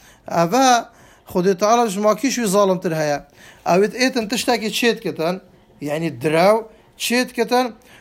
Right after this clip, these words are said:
و اوه تشتا هاني بديف دين خود تعالى ودنتن. ديف دين خود تعالى ود. دبشت وحي بو من هاتي، وحي بو اينا هاتا. دبشت اوه شريعتيا، نه شريعتيا. هر وقت اوه بحث حال كافر و مشرك و جهي و فالله كو اف چند هانت کرن.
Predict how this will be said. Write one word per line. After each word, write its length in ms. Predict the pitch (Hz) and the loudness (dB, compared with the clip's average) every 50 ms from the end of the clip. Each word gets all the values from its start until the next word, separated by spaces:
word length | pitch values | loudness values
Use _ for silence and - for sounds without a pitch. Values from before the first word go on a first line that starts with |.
| - - | -12 -4
و 100 | 196 196 | -2 0
اوه 280 | 196 214 208 214 220 269 | 2 2 2 2 0 -2
تشتا 320 | 269 - 220 - - 277 | -4 -4 -4 -2 0 0
هاني 420 | 247 233 240 247 254 269 277 269 254 - - _ _ _ - | 2 2 2 0 0 0 0 -2 -4 -6 -16 _ _ _ -6
بديف 440 | - 196 180 151 143 175 254 254 202 | -4 -4 -4 -4 -2 -2 0 0 0
دين 280 | 170 208 240 240 247 233 | -2 -2 -2 0 0 -2
خود 280 | - 233 214 220 214 | -2 -2 -2 0 0
تعالى 300 | 220 220 208 220 220 214 | 2 4 4 6 6 6
ودنتن. 580 | 202 170 175 175 147 151 143 131 - 123 113 110 - _ _ _ _ _ _ | 4 2 0 -2 -2 -4 -8 -8 -8 -12 -14 -16 -18 _ _ _ _ _ _
ديف 380 | 196 165 143 135 165 208 202 - | -16 -14 -8 -4 -2 0 0 0
دين 260 | 156 208 208 208 202 | 0 -2 0 0 -2
خود 240 | 180 196 190 202 190 | -2 -2 -2 -2 -2
تعالى 280 | 196 196 196 202 196 | 0 0 0 2 0
ود. 200 | 185 170 160 147 | 0 -2 -2 -6
دبشت 300 | 147 196 208 226 196 - | -4 -4 -4 -4 -4 -2
وحي 220 | 240 240 240 240 226 | -2 -2 -2 -2 -4
بو 120 | 196 226 | -4 -4
من 160 | 220 226 226 | -4 -4 -2
هاتي، 260 | 226 226 226 214 220 214 | -2 -2 -2 -2 -4 -4
وحي 220 | 220 214 196 208 | -4 -4 -4 -4
بو 140 | 196 190 208 | -6 -4 -4
اينا 140 | 202 202 202 | -2 0 0
هاتا. 340 | 180 147 127 - 113 - - _ _ - - - - - - - | 0 -2 -4 -8 -14 -18 -18 _ _ -20 -20 -20 -20 -18 -8 -4
دبشت 260 | 160 190 226 208 226 | -2 0 0 0 0
اوه 160 | 226 226 233 | 0 0 0
شريعتيا، 640 | 202 - 226 226 220 220 208 233 233 233 226 226 | -2 -2 -2 -2 0 0 0 0 0 0 -2 -2
نه 120 | 220 233 247 | -2 -2 -2
شريعتيا. 640 | 202 - 233 208 185 180 160 147 139 135 120 110 - _ - _ _ _ _ _ - | -2 -2 -2 -2 -2 -2 -6 -6 -8 -10 -12 -12 -14 _ -20 _ _ _ _ _ 2
هر 180 | - 240 269 | 4 4 4
وقت 200 | 269 254 240 240 | 4 2 0 0
اوه 160 | 240 233 240 | -2 -2 0
بحث 220 | 233 233 220 - 240 | -2 -2 -4 -4 -6
حال 340 | 220 - - 240 240 233 233 | -6 0 0 0 0 0 -2
كافر 380 | 226 - 214 214 208 - 226 | -2 -2 -2 -2 -2 -4 -6
و 60 | 226 | -4
مشرك 360 | 220 214 202 - 220 220 196 220 | -4 -4 -6 -8 -8 -8 -2 -2
و 160 | 214 202 190 - - - - - - | -2 -2 -2 -6 -14 -20 -20 -12 -10
جهي 260 | 175 151 180 214 233 | -4 -2 0 0 2
و 80 | 214 202 | 0 0
فالله 380 | - - 220 220 226 214 214 208 | 0 -2 0 2 4 4 4 2
كو 120 | - 208 | 2 0
اف 120 | 202 185 | 0 0
چند 240 | - - 196 185 175 | 0 -2 -2 0 0
هانت 300 | 175 165 165 160 151 135 | 0 0 -2 -2 -4 -6
کرن. 220 | - 147 120 117 | -8 -8 -8 -8